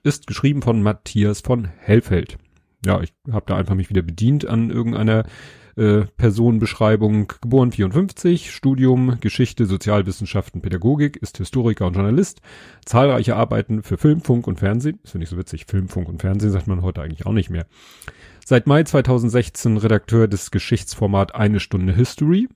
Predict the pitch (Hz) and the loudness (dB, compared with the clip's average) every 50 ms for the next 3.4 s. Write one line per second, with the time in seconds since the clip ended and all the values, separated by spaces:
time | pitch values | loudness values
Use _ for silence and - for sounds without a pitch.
0 | _ _ _ _ - 120 147 123 - 170 - 101 95 - - 110 95 87 - 95 | _ _ _ _ -6 -4 -2 -2 -4 0 0 0 0 0 -2 -6 -6 -4 -6 -8
1 | 85 - 98 110 139 156 185 190 180 - _ - - 90 90 85 85 82 104 95 | -6 -2 0 2 2 2 0 -2 -4 -8 _ -8 -6 -6 -6 -6 -8 -8 -8 -8
2 | - 87 - 90 87 - 95 85 95 95 95 123 147 - 151 139 - 156 156 - | -6 -6 -6 -6 -6 -6 -6 -4 -4 0 2 0 2 0 -2 -2 -2 -2 -2 -4
3 | - - 156 165 165 - - - | -2 0 0 0 0 -4 -8 -16